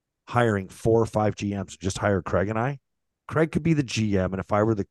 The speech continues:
the assistant G M, we would have been at least conference finals the last two or three years.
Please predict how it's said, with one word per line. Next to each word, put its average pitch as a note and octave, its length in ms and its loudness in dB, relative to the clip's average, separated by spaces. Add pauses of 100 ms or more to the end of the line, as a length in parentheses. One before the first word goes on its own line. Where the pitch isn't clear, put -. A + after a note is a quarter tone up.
(120)
the F#2+ 100 -2
assistant A2 460 -6
G G#2+ 240 -2
M, A2+ 240 0 (1300)
we A2+ 220 4
would B2 120 6
have G2 100 2
been G#2 160 2
at G2+ 120 -4
least B2 520 0
conference A2 420 -2
finals F#2+ 320 -2
the D#2+ 80 -6
last E2+ 320 -2
two F2 100 -6
or E2+ 80 -2
three D2+ 220 -8
years. B1 320 -10